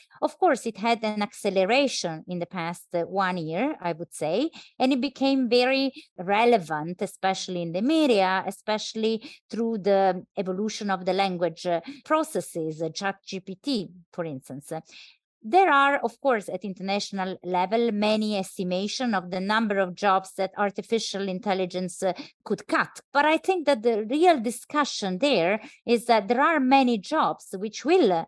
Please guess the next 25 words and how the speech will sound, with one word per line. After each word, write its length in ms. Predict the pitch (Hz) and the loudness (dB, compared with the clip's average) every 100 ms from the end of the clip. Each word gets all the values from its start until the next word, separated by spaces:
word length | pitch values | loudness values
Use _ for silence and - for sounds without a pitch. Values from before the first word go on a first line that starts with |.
| - | -2
necessarily 1000 | 220 311 349 - 240 190 180 175 170 165 | 0 0 -2 -4 -2 0 0 -4 -6 -4
disappear, 720 | 190 165 147 - 127 151 302 _ - - _ _ | -4 -4 -6 -8 -6 -4 -4 _ -20 -20 _ _
but 140 | 285 | 2
there 120 | 294 269 | 2 2
will 180 | 277 | 2
be 140 | 247 269 | 4 6
also 260 | 277 277 | 6 4
many 280 | 262 240 240 | 2 4 2
new 180 | 220 214 | 2 0
jobs, 520 | 175 196 185 190 - | 0 0 0 -2 -6
uh, 160 | 196 185 - | -6 -6 -8
created, 720 | 180 165 147 143 - 233 214 277 311 _ _ - - | -6 -2 -2 -2 -2 -2 2 -2 -2 _ _ -20 -4
and 140 | 240 | 4
there 140 | 262 262 | 4 4
will 140 | 277 226 | 0 0
be 120 | 214 180 | -2 0
many 500 | 208 247 370 359 285 | 2 6 6 6 4
old 160 | 180 | 4
jobs, 460 | 202 214 220 208 - | 2 2 2 -2 -6
uh, 80 | 240 | -6
done 380 | 202 233 247 247 | 0 0 0 -2
in 140 | 247 | -2
a 80 | 262 | 0
different 540 | 202 247 240 226 220 269 | -2 -6 -6 -8 -2 2
way. 280 | 202 147 | 2 2